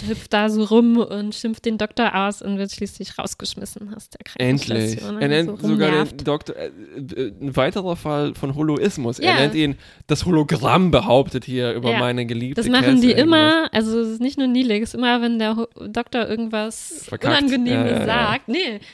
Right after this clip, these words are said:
Speaker 1: aber wenn er denn eine unangenehme Diagnose stellt, <laughs> das kann nicht wahr sein, nur ein Hologramm.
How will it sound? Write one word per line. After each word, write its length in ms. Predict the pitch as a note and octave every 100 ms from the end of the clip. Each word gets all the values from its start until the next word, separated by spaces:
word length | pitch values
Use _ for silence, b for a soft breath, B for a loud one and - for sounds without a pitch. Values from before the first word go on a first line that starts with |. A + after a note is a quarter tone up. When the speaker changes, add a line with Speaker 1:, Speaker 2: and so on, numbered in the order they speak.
| -
Speaker 1:
aber 120 | A3
wenn 140 | A#3+
er 60 | A#3+
denn 280 | A3+ A3+ A3
eine 220 | G#3+ -
unangenehme 400 | A#3 A#3+ A#3+ A3+
Diagnose 600 | A3 G#3+ A3 A3+ G4+ B3+
stellt, 480 | A3 - F3+ G3 F#4
<laughs> 960 | F#4+ - A4 - F4 D#4 E4 E4 E4 D#4+
das 100 | G#4+
kann 180 | A#3+ B3
nicht 140 | A#3
wahr 200 | A3 A3
sein, 300 | A3 F#3+ A3+ B B B _
nur 220 | A3 G#3+ G#3+
ein 100 | B3
Hologramm. 600 | A#3+ G#3+ B3+ A3+ A3